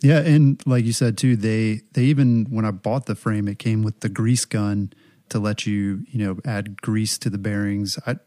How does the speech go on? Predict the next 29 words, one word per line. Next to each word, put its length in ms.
I 80
never 320
quite 300
figured 260
out 280
how 200
to 220
use 600
the 160
bear-, 380
bearing 300
grease 320
gun, 420
uh, 280
so 320
that 140
was 100
my 200
bad. 320
And 280
I 60
wanted 240
to 40
ask 200
you, 80
though, 260
like, 240
how 340
often 540